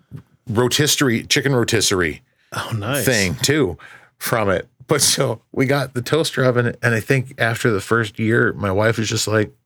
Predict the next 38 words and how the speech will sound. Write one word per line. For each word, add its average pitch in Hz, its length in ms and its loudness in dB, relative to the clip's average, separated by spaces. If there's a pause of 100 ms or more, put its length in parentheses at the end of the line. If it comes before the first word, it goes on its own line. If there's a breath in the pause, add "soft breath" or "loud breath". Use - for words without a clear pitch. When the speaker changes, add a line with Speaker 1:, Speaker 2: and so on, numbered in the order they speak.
Speaker 1:
"How 113 160 0
did 107 140 -2
we 101 160 2
ever 95 180 2
live 92 200 2
without 98 320 0
this? - 840 -4
<laughs> - 60 -8 (160)
I 147 160 2
can't 127 300 2
believe 117 260 2
we 120 100 2
ever, 107 200 0
ne-, 107 320 0
never, 101 260 2
ever 95 220 0
had 117 180 0
one 180 140 0
of 107 60 0
these." 90 240 -2 (760 loud breath)
And 104 100 0
so 123 220 2
when 107 320 0
air 101 180 2
fryer 95 340 0
started 87 280 0
to 87 60 2
really 85 280 2
hit 90 160 0
it, 87 200 0
and 92 80 -2
we 92 80 2
wanted 87 240 0
to 78 80 -8
get 85 160 0
a - 20 -2
slightly 90 460 0
bigger, 87 560 -2